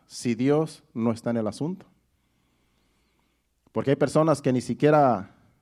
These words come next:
se encomiendan a Dios cuando van a hacer algo. Como dice Santiago capítulo cuatro, versículos del trece al quince. Dice, "Vamos ahora vo-,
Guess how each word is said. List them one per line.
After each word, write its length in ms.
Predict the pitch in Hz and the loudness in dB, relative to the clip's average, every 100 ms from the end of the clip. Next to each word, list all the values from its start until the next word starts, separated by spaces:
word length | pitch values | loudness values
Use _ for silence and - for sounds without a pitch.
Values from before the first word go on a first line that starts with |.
| _ _ _ _ | _ _ _ _
se 180 | - 127 | -6 -4
encomiendan 500 | 120 127 139 131 120 | -2 0 2 2 2
a 80 | |
Dios 200 | 120 147 | 2 0
cuando 200 | - 120 | -2 -2
van 100 | 123 | 0
a 40 | 113 | -2
hacer 180 | 117 120 | -2 -4
algo. 260 | 190 123 _ _ _ _ _ _ _ _ _ - | -4 -8 _ _ _ _ _ _ _ _ _ -4
Como 180 | 113 | 0
dice 240 | 127 135 127 | 0 0 -2
Santiago 560 | 120 117 127 135 135 | -4 -2 2 2 2
capítulo 800 | 127 117 131 135 123 110 98 - | 0 -2 -2 0 2 2 -2 -8
cuatro, 300 | - 131 135 | -2 -2 0
versículos 440 | 120 107 123 120 110 | -4 -4 -6 -4 -2
del 160 | 110 | -4
trece 240 | - 123 123 | -4 -4 -4
al 120 | 110 | -2
quince. 360 | 147 160 143 - _ _ _ _ _ _ _ _ _ - | -2 -4 -6 -18 _ _ _ _ _ _ _ _ _ -10
Dice, 180 | 123 | -4
"Vamos 320 | 127 147 160 139 | 0 2 2 4
ahora 300 | 143 160 147 | 4 6 4
vo-, 280 | 131 131 | 2 0